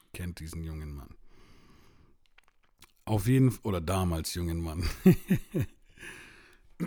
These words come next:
<laughs> Sorry nochmal. Auf jeden Fall sind wir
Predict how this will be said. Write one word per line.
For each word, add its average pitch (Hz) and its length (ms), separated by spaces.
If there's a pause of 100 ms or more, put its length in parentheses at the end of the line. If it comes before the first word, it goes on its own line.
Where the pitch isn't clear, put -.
(220)
<laughs> 139 480 (1120)
Sorry 110 380
nochmal. 82 400 (600)
Auf 110 200
jeden 151 240
Fall 147 440 (1080)
sind 117 460
wir 107 720